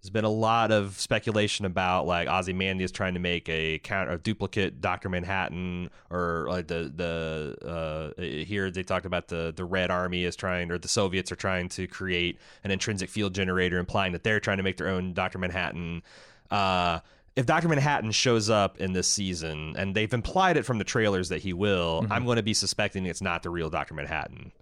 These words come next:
Speaker 1: And this, this, this letter is one of the reasons why, because this, this introduces this concept of, uh, a non-genuine thing being passed off as a genuine thing.
Speaker 2: What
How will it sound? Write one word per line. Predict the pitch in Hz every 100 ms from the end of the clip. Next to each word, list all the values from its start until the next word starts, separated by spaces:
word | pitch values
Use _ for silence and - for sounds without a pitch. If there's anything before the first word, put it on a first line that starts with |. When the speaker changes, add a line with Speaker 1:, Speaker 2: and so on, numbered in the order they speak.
| -
Speaker 1:
And | 92 92
this, | 101 98 -
this, | 101 95
this | 95 98 -
letter | 101 90
is | 87
one | 95 90
of |
the | 87
reasons | 87 87 87 82 76
why, | 92 87 73
because | 71 78 87 82 80 -
this, | 98 -
this | - 107
introduces | - 123 110 95 107 - 87
this | 92 -
concept | 98 90 90 87 -
of, | 92 87 82 - - - -
uh, | 90 85 82 -
a | 95
non-genuine | 101 107 101 98 104 95 92 87
thing | - 98 90 87
being | 87 90 90
passed | 95 90 -
off | 87 82
as | 80
a | 82
genuine | 82 80 73 73
thing. | 76 67 69 - _ _ _ _ _ _ _ _ _ _ _ _ - - _ -
Speaker 2:
What | 113 160 185